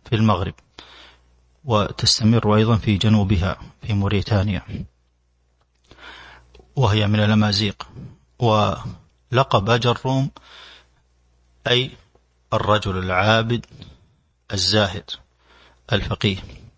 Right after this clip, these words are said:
وتوفي رحمه الله سنة سبع-، سبعمية وثلاث وعشرين من الهجرة النبوية، وصنف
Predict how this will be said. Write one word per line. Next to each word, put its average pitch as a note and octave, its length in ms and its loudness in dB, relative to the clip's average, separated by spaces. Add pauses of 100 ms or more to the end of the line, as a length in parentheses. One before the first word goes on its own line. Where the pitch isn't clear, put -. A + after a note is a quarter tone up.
(600)
وتوفي C3 360 6
رحمه G#2 300 4
الله A#2 160 2
سنة A2 220 4
سبع-، G2 560 4
سبعمية G#2+ 640 6 (360)
وثلاث A2 640 2
وعشرين G2 600 4
من F#2+ 60 4
الهجرة G#2 380 2
النبوية، F#2+ 520 4 (1300)
وصنف B2 680 6